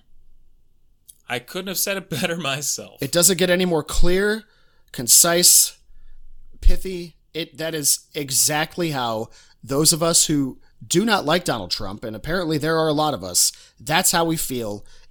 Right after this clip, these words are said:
Speaker 2: every morning when we wake up and we read a headline.
Speaker 1: And I was, I was just gonna say, like, there are millions of us who have been saying this forever,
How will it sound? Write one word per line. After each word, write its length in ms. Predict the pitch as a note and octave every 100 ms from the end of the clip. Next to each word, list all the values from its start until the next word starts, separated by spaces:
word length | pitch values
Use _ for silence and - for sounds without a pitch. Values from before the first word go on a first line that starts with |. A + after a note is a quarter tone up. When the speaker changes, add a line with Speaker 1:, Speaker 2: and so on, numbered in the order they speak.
| -
Speaker 2:
every 260 | D3 D#3+
morning 360 | D3+ C#3+ C#3 B2+
when 140 | B2
we 100 | A2
wake 300 | G#2 D3 D3
up 240 | C3+ B2+ - -
and 120 | A#2
we 100 | A2
read 220 | G#2+ B2+
a 60 | A#2
headline. 420 | A#2+ G#2 E2+ E2 - - - - - - - - -
Speaker 1:
And 120 | - E3
I 60 |
was, 180 | G3 F3 -
I 100 | G3
was 140 | A3+
just 180 | B3 A#3
gonna 140 | A3+ G3
say, 260 | - G3+
like, 300 | D3+ C3+ C3 - - - -
there 280 | C3+ D3 D#3
are 220 | C3+ C3+
millions 880 | A#2+ A#2 B2 D3+ E3 D3+ C#3 C3 A#2+
of 200 | B2 A2
us 240 | G#2+ -
who 160 | - C3
have 160 | B2+
been 180 | A#2+ B2+
saying 480 | - - B2+ C3 B2+
this 200 | B2 -
forever, 840 | - A2+ - C3+ C3+ A#2+ G#2+ G2